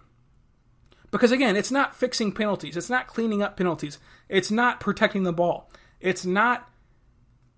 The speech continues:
waking up and being healthy. If the Chiefs played the Colts again, they'd beat them 'cause they'd be more healthy right now than they were on offense whenever the fir-, first two teams met.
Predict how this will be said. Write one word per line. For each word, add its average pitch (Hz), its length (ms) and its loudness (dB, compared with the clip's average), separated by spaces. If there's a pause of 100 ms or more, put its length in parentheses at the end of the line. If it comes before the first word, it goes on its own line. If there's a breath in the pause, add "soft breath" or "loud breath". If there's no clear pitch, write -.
waking 190 500 4
up 185 200 2
and 156 100 0
being 165 200 2
healthy. 160 360 -2 (1500)
If - 140 -10
the 196 80 0
Chiefs 277 300 4
played 262 160 0
the 190 60 -2
Colts 226 260 2
again, 202 180 2
they'd 175 160 4
beat 220 140 0
them 180 160 2
'cause 170 140 -4
they'd 170 120 4
be 185 100 2
more 175 180 2
healthy 180 340 -2
right 143 160 -4
now 143 180 -10
than 160 160 -8
they 147 80 -4
were 139 360 -4 (340)
on 156 120 0
offense 139 540 -4
whenever 147 220 -4
the 143 100 -2
fir-, 160 380 -4
first 180 340 2
two 180 160 -2
teams 160 300 -2
met. 165 240 -4